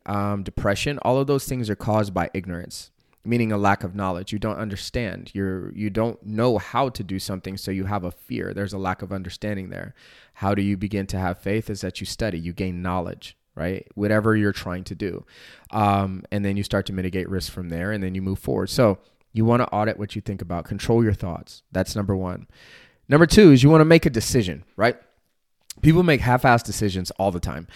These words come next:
And this is usually what causes people to get stuck, because the more and more you make half-assed decisions, meaning, um, if we're gonna use health and wellness, for example, sometimes people will, um, they'll halfway do a fitness program, right? They'll eat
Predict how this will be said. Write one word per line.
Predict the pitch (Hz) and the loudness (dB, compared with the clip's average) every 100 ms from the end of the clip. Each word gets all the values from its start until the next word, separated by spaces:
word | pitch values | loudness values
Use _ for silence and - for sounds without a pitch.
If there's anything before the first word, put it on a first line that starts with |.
| - - | -14 -2
And | 113 | 2
this | 123 | 4
is | 127 117 | 2 0
usually | 123 110 110 | -2 0 -2
what | |
causes | 101 98 95 | 0 2 0
people | 87 98 92 | -2 -2 -2
to | |
get | 92 - | -4 -6
stuck, | - - - | -8 -8 -6
because | 110 - 139 120 | -4 2 4 4
the | 113 | 0
more | 110 127 175 | 0 2 2
and | 190 | 2
more | 147 123 | 2 4
you | 117 | 2
make | 107 98 | 0 0
half-assed | 110 117 127 123 | 0 2 0 -2
decisions, | 110 - 92 95 95 | -6 -6 -4 -4 -4
meaning, | 101 101 98 95 - - - - | -2 0 0 -4 -12 -20 -20 -8
um, | - 107 107 | 2 2 4
if | 117 143 | 4 4
we're | |
gonna | 139 127 | 4 6
use | 123 107 | 4 2
health | 117 120 | 2 2
and | 107 | 2
wellness, | 95 101 120 147 | 2 2 -2 -6
for | - 110 101 | -8 -4 -2
example, | 92 101 104 131 160 - | -2 -4 -2 -4 -6 -10
sometimes | - 123 113 110 113 113 104 | -4 -2 -2 0 0 0 -4
people | - 127 123 113 | -2 -2 0 0
will, | 101 107 101 101 98 - - _ - | 2 4 4 4 0 -6 -20 _ -6
um, | 101 104 98 98 95 92 104 - _ - | 0 2 2 0 -4 -10 -8 -10 _ 0
they'll | 107 104 | 4 4
halfway | 95 - 143 - 127 120 | 2 4 4 4 2 2
do | 107 113 107 104 98 - | 4 6 6 4 0 -2
a | 107 101 98 95 95 | 0 4 4 2 0
fitness | - 123 101 - | 0 -2 -2 -6
program, | 104 87 80 87 - | -6 -4 -8 -14 -8
right? | 98 107 - - 110 | -2 -2 -4 -10 0
They'll | 104 - | 0 0
eat | 160 | -8